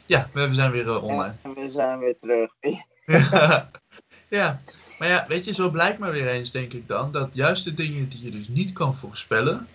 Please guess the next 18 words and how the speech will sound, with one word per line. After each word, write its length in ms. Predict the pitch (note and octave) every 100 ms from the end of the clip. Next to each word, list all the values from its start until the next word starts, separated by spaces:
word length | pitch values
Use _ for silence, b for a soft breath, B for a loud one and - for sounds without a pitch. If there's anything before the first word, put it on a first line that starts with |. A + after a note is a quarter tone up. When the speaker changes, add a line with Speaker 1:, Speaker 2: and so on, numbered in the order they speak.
| _ -
Speaker 1:
zijn 260 | - E3+
de 60 | B2+
dingen 300 | A2+ A2 B2
waar 180 | A#2 A2+
je 60 |
dus, 240 | A2 A2 - _ _
die 160 | C3 C3
de 100 | B2
grootste 380 | - F3+ F3+ F#3
impact 360 | F#3 F3+ A2+
hebben 240 | B2 A#2+ -
op 120 | -
je 100 | C3
leven. 380 | D3 D3+ A2+ A#2
Niemand 500 | E3 D#3+ A#2+ - B B B _
had 240 | B2 B2
corona 520 | C3+ C3 A#2+ A#2+ A2 A2
voorspeld. 680 | A2+ A2 - A2+ D3+ -